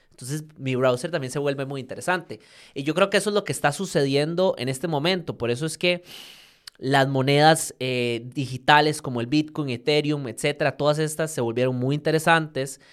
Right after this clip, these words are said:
pero la web tres punto cero, y eso es lo imp-, es, ese es el tema que venimos a conversar hoy,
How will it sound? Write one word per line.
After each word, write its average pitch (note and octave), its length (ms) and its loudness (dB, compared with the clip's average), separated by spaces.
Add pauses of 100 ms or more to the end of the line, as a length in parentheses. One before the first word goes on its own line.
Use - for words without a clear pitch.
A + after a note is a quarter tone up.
(240)
pero D3 480 4 (140)
la C#3+ 240 6
web E3 320 4
tres E3+ 180 -6
punto E3+ 300 -8
cero, E3 420 2
y A#2+ 140 -4
eso B2+ 140 -4
es D3+ 40 -4
lo D#3+ 60 -2
imp-, D#3 160 -8
es, C3 280 -4
ese B2+ 260 -6
es D3 40 -8
el D3+ 160 -4
tema D#3+ 240 0
que D#3+ 80 -2
venimos C3+ 220 -2
a D3+ 60 -4
conversar D3+ 360 0
hoy, D3 220 2